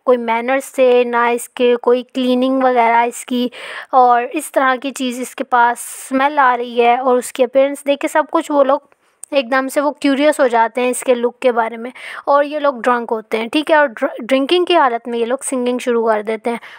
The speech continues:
और जो कैलिबन होता है ये इन लोगों को देख के छुप जाता है,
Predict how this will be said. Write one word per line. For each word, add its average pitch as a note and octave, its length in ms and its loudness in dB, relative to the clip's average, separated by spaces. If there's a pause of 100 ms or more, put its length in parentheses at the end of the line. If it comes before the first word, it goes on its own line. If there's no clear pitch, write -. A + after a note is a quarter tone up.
(100)
और C4 140 4
जो C4+ 180 -6
कैलिबन E4 400 -2
होता C#4 220 -2
है C4 140 4
ये C4 180 -2
इन C4 160 -6
लोगों B3+ 260 -2
को B3+ 140 0
देख A#3 260 0
के C4+ 80 0
छुप D4 320 -2
जाता C#4+ 340 2
है, C4+ 220 2